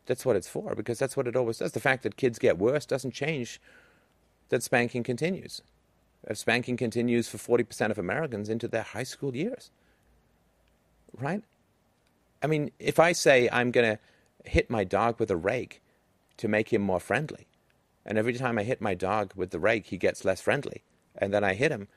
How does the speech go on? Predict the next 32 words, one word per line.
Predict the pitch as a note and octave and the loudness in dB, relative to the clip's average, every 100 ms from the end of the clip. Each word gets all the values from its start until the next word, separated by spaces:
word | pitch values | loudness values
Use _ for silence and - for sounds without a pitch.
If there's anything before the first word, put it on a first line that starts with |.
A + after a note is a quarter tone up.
| _ | _
because | - G#2 F#2+ | -10 -6 -6
he's | F2 | -2
not | G2 E2 | -2 0
friendly | A2+ D3 G2 | -2 -2 -6
enough, | F2 F2 - _ _ | -6 -10 -14 _ _
you | A#2 A#2+ | 2 4
understand | G#2 - D3 A#2 | 2 0 -2 -2
that | - | -4
my | F#2 | -4
story | F2+ - C#3 G#2 | -6 0 2 2
about | F2 F#2 F2+ | 2 0 0
hitting | A#2+ A#2 G#2 | 0 -2 -2
him | |
with | F#2 | -4
a | D#2+ | 0
rake | F2 G#2 | 0 0
to | F2+ | -4
make | F2 F2+ | -4 -4
him | F2+ | -4
more | E2+ | -4
friendly | - F#2+ D2 F2 | -4 -6 -4 -6
is | E2+ | -6
bullshit. | - G#2 - - - _ _ _ _ _ _ - | -4 -6 -6 -14 -18 _ _ _ _ _ _ -4
I | G#2 | -2
just | A2+ A#2 | -2 -2
wanna | A2 F#2+ | -2 -2
hit | A#2 | -6
my | G2 F2 | -6 -4
dog | F2 F2+ F2 | -2 -2 -2
with | D#2+ | -4
a | |
rake | D#2 A2 - - | -4 -6 -8 -16